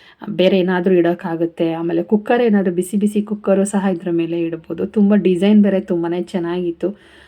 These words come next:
ಹಂಗಾಗಿ ಇದೊಂದು ಬೇಕಾಗಿತ್ತು. ಎಲ್ಲ ಕಡಿಮೆ ರೇಟನ್ನೇ, ನೂರು, ಇನ್ನೂರು, ನೂರು, ಇನ್ನೂರು ಒಳಗಡೆನೇ ಹೊರತು ಜಾಸ್ತಿ ಏನಿಲ್ಲ.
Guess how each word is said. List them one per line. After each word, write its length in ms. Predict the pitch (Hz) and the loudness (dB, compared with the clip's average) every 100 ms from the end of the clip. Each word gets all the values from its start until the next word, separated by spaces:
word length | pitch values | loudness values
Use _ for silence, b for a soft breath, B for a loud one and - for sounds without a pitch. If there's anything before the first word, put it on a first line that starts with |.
| B | B
ಹಂಗಾಗಿ 500 | 175 180 185 185 190 | -2 0 0 0 -2
ಇದೊಂದು 340 | 175 196 190 | 0 0 -2
ಬೇಕಾಗಿತ್ತು. 800 | 170 185 190 208 175 175 - 170 | -2 -2 -2 -2 -2 -4 -6 -4
ಎಲ್ಲ 180 | 202 277 | -2 0
ಕಡಿಮೆ 380 | 294 254 226 277 | 0 -2 -2 -2
ರೇಟನ್ನೇ, 480 | 277 220 196 165 160 | -2 -2 -4 -6 -6
ನೂರು, 360 | 175 208 214 - | -2 0 0 -2
ಇನ್ನೂರು, 360 | 196 185 180 | -2 0 -2
ನೂರು, 320 | 175 196 220 | 0 0 0
ಇನ್ನೂರು 340 | 254 190 208 214 | 0 2 4 4
ಒಳಗಡೆನೇ 460 | 175 180 208 214 | 2 2 2 2
ಹೊರತು 340 | 180 170 175 277 | 0 -4 -8 -8
ಜಾಸ್ತಿ 520 | 202 165 165 - 208 | -6 -6 -8 -2 -2
ಏನಿಲ್ಲ. 380 | 185 165 156 | 0 -4 -6